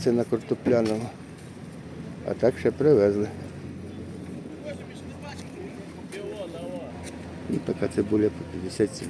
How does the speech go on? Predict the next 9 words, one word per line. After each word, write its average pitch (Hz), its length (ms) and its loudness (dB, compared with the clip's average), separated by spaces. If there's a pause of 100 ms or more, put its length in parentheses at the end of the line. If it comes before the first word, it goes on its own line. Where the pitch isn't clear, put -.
кажуть. 92 380 -2 (840)
Морква 98 520 2
така - 280 2
сорок. 92 520 0 (1040)
Сорок 107 260 10 (180)
три. 92 240 0 (1300)
Цибуля 113 360 8
двадцять 104 500 6
п'ять. 90 460 -2